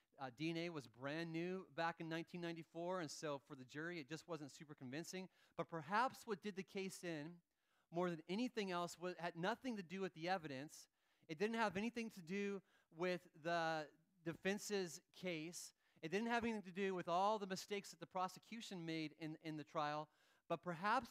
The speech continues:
what did the case in the most were the preconceptions the jurors brought into the trial. You see, O J Simpson, uh, one of the most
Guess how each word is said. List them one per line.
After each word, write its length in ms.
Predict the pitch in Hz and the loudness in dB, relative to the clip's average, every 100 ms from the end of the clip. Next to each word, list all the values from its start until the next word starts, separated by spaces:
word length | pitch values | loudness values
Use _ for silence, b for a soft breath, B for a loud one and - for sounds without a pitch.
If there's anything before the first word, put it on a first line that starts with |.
| - | -10
what 120 | 185 | -8
did 140 | 196 | -8
the 60 | 170 | -8
case 360 | - 196 196 | -4 -2 -2
in 120 | 202 180 | -2 -2
the 80 | |
most 500 | 160 180 202 170 - - b b - | 0 2 2 2 -2 -12 b b -2
were 120 | 170 | 0
the 120 | 165 - - | 0 -6 -8
preconceptions 1160 | 208 240 233 214 - - 220 - - 175 165 131 | -4 -4 -4 -6 -4 0 0 0 -4 -4 -4 -4
the 100 | 156 127 | -6 -8
jurors 640 | 131 202 214 165 156 147 - _ _ 127 | -8 -4 -2 -2 -4 -6 -16 _ _ -2
brought 240 | 156 170 165 | 2 4 4
into 540 | 156 156 - 147 143 _ _ _ 120 | 0 -2 -4 -4 -6 _ _ _ -18
the 60 | |
trial. 360 | - 156 135 98 _ _ _ _ _ _ _ _ _ - | -4 2 2 0 _ _ _ _ _ _ _ _ _ -8
You 60 | |
see, 260 | - 202 190 _ _ _ 175 | -4 -4 -4 _ _ _ 2
O 140 | 233 | 2
J 160 | 226 214 | 4 0
Simpson, 640 | - 208 - 170 143 147 160 _ _ _ _ _ _ 135 - - | 0 -4 -4 -4 -4 -4 -12 _ _ _ _ _ _ -20 -20 -14
uh, 40 | 165 - | -14 -6
one 140 | 165 190 | 0 0
of 80 | |
the 80 | 180 | 2
most 260 | 175 165 | -2 -2